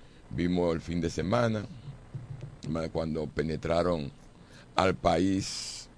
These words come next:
policía, diría yo, ya dirigido por el gobierno, aquel mal gobierno, aquel ma-, o sea, mal gobierno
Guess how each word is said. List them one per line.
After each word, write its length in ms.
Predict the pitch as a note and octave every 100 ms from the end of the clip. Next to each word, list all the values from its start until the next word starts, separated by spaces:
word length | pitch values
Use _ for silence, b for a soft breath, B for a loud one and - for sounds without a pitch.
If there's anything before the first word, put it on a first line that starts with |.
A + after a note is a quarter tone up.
| -
policía, 840 | E2+ E2+ D#2+ - B2 A#2 F2 C2+ - - - -
diría 300 | D#2 E2 F#2
yo, 120 | G2+
ya 180 | G2 G2
dirigido 600 | G#2 G#2+ F#2 A2+ B2 E2
por 140 | E2
el 60 | D#2+
gobierno, 680 | D#2 D2 F#2 G#2 F#2+ D2+ C2+ - - b b b b
aquel 320 | E2+ D#2+ F#2+
mal 180 | G2 G2+
gobierno, 480 | F#2 F2+ F#2 F#2+ F#2+ - F2
aquel 460 | F2 F#2 G#2+ F#2+ - - - - - - - - - -
ma-, 240 | F2 F2
o 40 |
sea, 220 | - G#2+ F2+
mal 240 | F2 F#2
gobierno 640 | F2+ E2 F2+ A2 F#2+ D#2